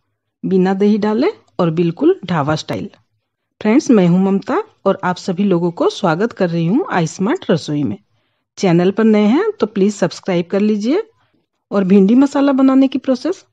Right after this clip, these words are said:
पसंद आए तो लाइक करिए और ज़्यादा से ज़्यादा शेयर करिए। तो चलिए फटाफट से बनाते हैं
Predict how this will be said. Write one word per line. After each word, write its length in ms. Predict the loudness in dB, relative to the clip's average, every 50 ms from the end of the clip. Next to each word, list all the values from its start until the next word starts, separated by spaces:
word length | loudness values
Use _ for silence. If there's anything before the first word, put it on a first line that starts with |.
| _ _ -8
पसंद 340 | -6 -4 -2 0 0 0 0
आए 160 | 0 -2 -4 -6 -12 -20 _ _ _ _ -6
तो 60 | -2
लाइक 320 | 0 2 2 2 0 -2 -2
करिए 320 | -2 0 2 2 2 2 0 -4 _ _ -4
और 80 | -2 -2
ज़्यादा 260 | 0 -2 -2 -2 -4
से 160 | -4 -6 -6
ज़्यादा 280 | -4 -2 -2 0 -2 -2 -4
शेयर 280 | -2 0 2 2 2 0
करिए। 320 | -4 -8 -8 -8 -10 -12 -14 _ _ _ _ _ _ _ _ _ _ _ _ _ _ -10
तो 60 | -8 -6
चलिए 440 | -2 -2 0 0 0 0 0 -2 -4 -6 -6
फटाफट 420 | -6 -4 -4 -6 -4 -6 -6 -6
से 140 | -6 -4 -4 -2
बनाते 380 | 0 0 -2 -2 -2 -2 0 2
हैं 180 | 2 2 0